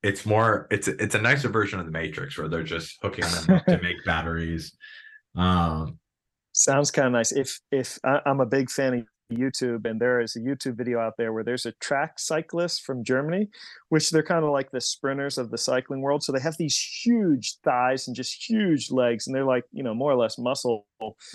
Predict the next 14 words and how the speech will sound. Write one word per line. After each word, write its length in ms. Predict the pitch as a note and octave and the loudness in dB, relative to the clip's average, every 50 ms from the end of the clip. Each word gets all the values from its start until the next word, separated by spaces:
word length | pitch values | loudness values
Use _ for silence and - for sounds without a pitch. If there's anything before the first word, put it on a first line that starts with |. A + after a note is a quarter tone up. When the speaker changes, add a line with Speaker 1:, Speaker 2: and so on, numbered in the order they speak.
| - - _ _ _ - | -20 -20 _ _ _ -2
Speaker 2:
builders 440 | B2 A#2 A2 A2+ A2+ - - - _ - | 0 0 0 0 -2 -4 -8 -10 _ -6
and, 440 | A#2 A#2 A2+ A2 A2 A2 A2 G2+ | -4 -2 -2 0 0 0 2 2
uh, 340 | G#2+ G#2+ G#2+ G#2 G#2 G2+ G2 G2+ _ _ _ _ _ _ | 2 2 4 2 2 2 0 -2 _ _ _ _ _ _
or 80 | A2+ G2+ | -6 0
bodybuilders 640 | - A#2 A2+ A#2 A#2+ G#2+ A2 G#2+ G2+ G#2 G#2 - | 2 4 4 4 4 2 0 0 0 -2 -2 0
rather. 320 | A2+ A2 G#2+ A2 G#2+ G#2 - _ - - _ _ | 0 0 0 0 -2 -4 -6 _ -20 -20 _ _
And 140 | - B2+ B2 | -6 -2 0
there's 180 | B2 B2+ B2+ B2+ | 0 0 2 0
a 60 | C3 | 0
guy 260 | A2+ C3 B2 B2+ C#3 | 0 2 2 2 2
that's 300 | C3+ C3+ B2+ A#2+ - - - - | 0 -2 -4 -6 -6 -12 -14 -10
powering 460 | - C#3 C3+ C#3+ C#3 C3+ C3+ C3+ - - | -8 -4 -4 -2 -2 -2 -4 -4 -6 -8
a 80 | A2+ - - | -8 -8 -8
toaster, 640 | - - C#3+ C#3 C3+ - - - G#2 - F2 - | -4 -2 0 0 0 0 -2 -6 -6 -8 -8 -10